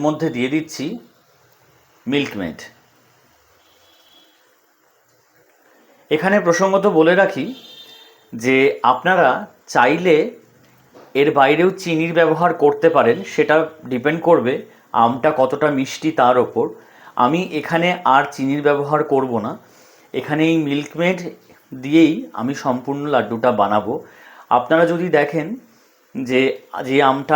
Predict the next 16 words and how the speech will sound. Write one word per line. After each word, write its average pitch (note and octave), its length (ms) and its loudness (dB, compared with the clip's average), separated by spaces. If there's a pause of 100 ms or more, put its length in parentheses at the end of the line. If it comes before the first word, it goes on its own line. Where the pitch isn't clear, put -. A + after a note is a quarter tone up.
আপনারা D#3 340 -2
নিয়েছেন D#3+ 320 -4 (120)
সেটা D3+ 260 -4
ততটা D3 320 0 (260)
মিষ্টি C#3+ 300 -8 (120)
নয়, D3 200 0 (120)
তাহলে C#3 360 0
কিন্তু D#3+ 260 -6 (520)
এর C3 120 -2
মধ্যে C#3+ 180 -2 (100)
চিনির C3 300 -4
ব্যবহারও C#3 380 0 (100)
করতে A#2+ 300 -2
পারেন, A2+ 200 0 (420)
কিন্তু D3 140 -4 (160)
আমি C#3 160 -2